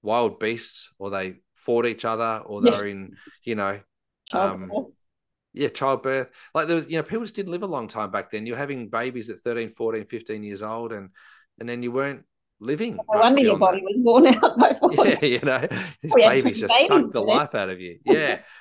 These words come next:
Speaker 1: Well, there's no contraception, and so you just, you know, that's just, stuff just happened, you know. So th-,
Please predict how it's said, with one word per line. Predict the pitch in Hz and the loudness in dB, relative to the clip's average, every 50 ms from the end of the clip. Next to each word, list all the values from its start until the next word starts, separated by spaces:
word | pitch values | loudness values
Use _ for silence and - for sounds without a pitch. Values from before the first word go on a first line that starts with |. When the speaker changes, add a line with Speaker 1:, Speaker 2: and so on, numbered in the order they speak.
| - - | -12 -8
Speaker 1:
Well, | 339 - 160 | -2 -2 0
there's | 147 156 | 0 0
no | 208 143 | -2 -2
contraception, | - 139 123 98 92 - - 160 170 - - 123 104 | -2 -4 -6 -6 -6 -4 -4 -4 -4 -4 -8 -10 -10
and | 104 107 107 | -10 -10 -8
so | - 120 | -6 -4
you | 117 113 113 | -2 -2 -4
just, | 113 120 - - - _ - | -4 -8 -10 -12 -14 _ -14
you | 120 | -10
know, | 120 101 98 113 131 131 | -8 -6 -6 -6 -8 -8
that's | 101 117 120 110 - - | -10 -12 -14 -14 -16 -18
just, | - - 127 - - _ - | -14 -14 -14 -14 -14 _ -14
stuff | - - - 147 139 - - | -12 -6 -4 -4 -4 -4 -6
just | - 135 - - | -8 -10 -8 -8
happened, | - 196 208 - 214 117 92 80 - - | -10 -12 -12 -12 -14 -14 -14 -16 -18 -16
you | 113 113 | -14 -10
know. | 104 101 117 151 214 _ _ - - - - - _ _ _ _ _ - | -8 -8 -8 -8 -10 _ _ -20 -20 -20 -20 -20 _ _ _ _ _ -12
So | - - 151 151 151 139 - - _ _ _ _ _ _ _ _ _ _ _ _ _ _ _ _ _ _ _ - | -6 -2 0 0 0 -2 -4 -8 _ _ _ _ _ _ _ _ _ _ _ _ _ _ _ _ _ _ _ -20
th-, | - - - | -20 -20 -20